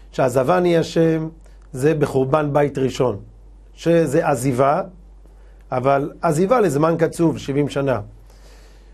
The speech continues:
"והשם שכיחני" זה רמז לחורבן בית שני, שזה כבר כל כך, כל כך הרבה זמן, כמעט אלפיים שנות גלות. זה שכחה, "והשם שכיחני".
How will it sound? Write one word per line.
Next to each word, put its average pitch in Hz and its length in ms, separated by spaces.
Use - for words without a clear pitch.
"והשם 143 440
שכיחני" 165 800
זה 143 160
רמז 156 640
לחורבן 143 520
בית 156 240
שני, 151 480
שזה 202 760
כבר 156 220
כל 151 200
כך, 208 240
כל 156 180
כך 190 220
הרבה 151 300
זמן, 151 420
כמעט 165 320
אלפיים 165 400
שנות 165 300
גלות. 151 520
זה 147 240
שכחה, 180 560
"והשם 139 360
שכיחני". 135 680